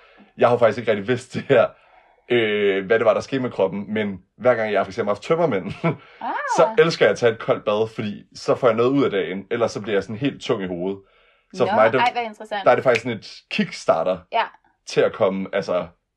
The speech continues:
Speaker 1: i gang.
Speaker 2: S-, så smart.
Speaker 1: Og hvis jeg skal et eller andet specielt, så er det også lige rart med et koldt bad.
Speaker 2: Mhm.
Speaker 1: Øhm, så jeg glæder mig faktisk også til det her. Øhm,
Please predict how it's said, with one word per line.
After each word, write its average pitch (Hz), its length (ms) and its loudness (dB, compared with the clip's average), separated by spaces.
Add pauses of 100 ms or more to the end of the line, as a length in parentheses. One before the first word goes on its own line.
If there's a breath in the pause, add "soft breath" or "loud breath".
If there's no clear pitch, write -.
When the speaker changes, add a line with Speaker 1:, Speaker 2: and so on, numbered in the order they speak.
(160)
Speaker 1:
i 110 100 -6
gang. 90 300 0
Speaker 2:
S-, - 200 -20 (380)
så 233 80 -4 (100)
smart. 180 320 -6 (320)
Speaker 1:
Og 104 100 2
hvis 101 120 -4
jeg 107 80 -4
skal - 140 0
et 131 60 6
eller 110 120 2
andet 107 120 -6
specielt, 113 400 -4
så 131 80 2
er - 0 -
det 117 100 2
også 98 180 0
lige 95 140 -4
rart 82 140 0
med 95 100 -6
et - 60 -18
koldt - 200 -2
bad. 82 320 -6
Speaker 2:
Mhm. - 100 -6
Speaker 1:
Øhm, 92 480 -4 (520 soft breath)
så 120 120 0
jeg 120 80 2
glæder 156 140 4
mig 160 100 4
faktisk 120 180 4
også 123 160 0
til 107 100 -4
det 107 100 -4
her. 101 240 0 (200)
Øhm, 98 440 -2